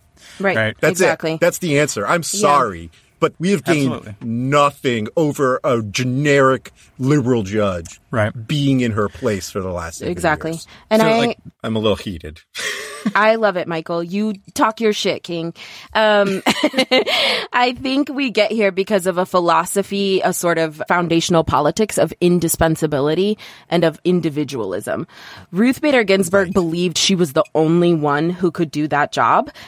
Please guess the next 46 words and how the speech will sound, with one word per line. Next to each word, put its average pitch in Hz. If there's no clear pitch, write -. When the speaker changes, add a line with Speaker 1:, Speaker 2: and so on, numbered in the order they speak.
Speaker 1:
and 202
she 269
forgot 185
that 196
it -
was 170
movements 190
and 170
organizations 160
and 156
colleagues 151
and 156
mentors 147
and 147
Speaker 3:
Mm-hmm. 135
Speaker 1:
strategy 143
that 160
got 185
her 147
to 170
where 147
Speaker 3:
Mm-hmm. 113
Speaker 1:
she 147
was, 127
including 247
the 185
wins 175
that 165
we 185
give 180
her 160
as 170
part 180
of 175
her, 165
her 190
legal 202
career, 123
right? 175
It 196
wasn't 220
just 175
Speaker 3:
Right. -
Speaker 1:
Ruth 180
Bader 160
Ginsburg. 131